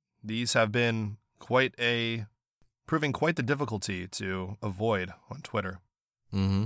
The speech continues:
Speaker 1: Have
Speaker 2: Basically,
Speaker 1: literally been
Speaker 2: Christmas
Speaker 1: everywhere.
Speaker 2: came early for me. So.
Speaker 1: Yes. Yeah.
Speaker 2: <laughs>
Speaker 1: Um, obviously, I, I feel like I'm not saying anything significant when I say I got excited because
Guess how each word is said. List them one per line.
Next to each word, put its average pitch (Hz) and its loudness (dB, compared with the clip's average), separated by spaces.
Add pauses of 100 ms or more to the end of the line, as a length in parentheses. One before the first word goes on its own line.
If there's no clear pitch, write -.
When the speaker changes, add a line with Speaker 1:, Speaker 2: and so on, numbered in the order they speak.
(260)
Speaker 1:
Have 101 -4
Speaker 2:
Basically, 95 4
Speaker 1:
literally 90 4
been 101 0
Speaker 2:
Christmas 98 6
Speaker 1:
everywhere. 87 -4
Speaker 2:
came 92 4
early 85 0 (520)
for - -6
me. 82 -2 (240)
So. - -4
Speaker 1:
Yes. 95 4 (120)
Yeah. 104 4
Speaker 2:
<laughs> - 4
Speaker 1:
Um, 98 2 (500)
obviously, 123 6 (140)
I, 127 10
I 123 8
feel 147 6
like 131 6 (840)
I'm 123 6
not 123 6
saying 117 2
anything 107 0 (260)
significant 104 0
when 107 0
I 101 2
say 101 0 (760)
I 113 4
got 113 8
excited 110 2
because 98 2